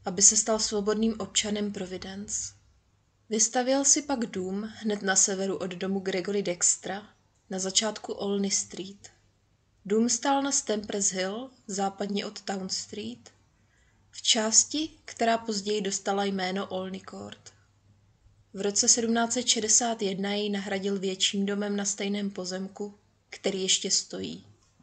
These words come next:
První, co bylo na Josephu Curwenovi nápadné, bylo to, že za celou dobu od svého příchodu jakoby skoro nezestárnul.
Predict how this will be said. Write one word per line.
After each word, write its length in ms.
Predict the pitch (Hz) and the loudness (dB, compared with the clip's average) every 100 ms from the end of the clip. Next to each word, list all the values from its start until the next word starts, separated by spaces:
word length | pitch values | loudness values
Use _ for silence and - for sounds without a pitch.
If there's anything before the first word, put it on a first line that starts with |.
| _ _ _ _ _ _ _ | _ _ _ _ _ _ _
První, 340 | 220 208 226 | -4 0 0
co 140 | 269 294 | 2 2
bylo 200 | 294 302 | 0 0
na 100 | 302 254 | -2 -2
Josephu 460 | 233 220 269 320 - | 0 0 0 -4 -4
Curwenovi 440 | 233 226 240 269 294 | -4 -4 -4 -4 -2
nápadné, 760 | 220 196 - 190 190 190 220 - _ _ _ - | -2 -4 -4 -4 -4 -6 -10 -14 _ _ _ -2
bylo 220 | 202 214 | 2 2
to, 360 | 220 190 196 269 _ - | 0 -4 -4 -8 _ -4
že 140 | 202 | 6
za 160 | 196 196 | 6 8
celou 300 | - 208 214 | 6 4 2
dobu 220 | 202 208 | 2 0
od 140 | - | -2
svého 280 | - 208 220 | -2 0 -2
příchodu 580 | 220 - - - - 202 | 0 -2 -2 -4 -6 -4
jakoby 320 | 214 208 202 | -4 -4 2
skoro 300 | 214 - 226 | 2 2 0
nezestárnul. 920 | 220 202 202 - 190 196 202 196 196 | 2 2 2 0 -2 -8 -8 -10 -12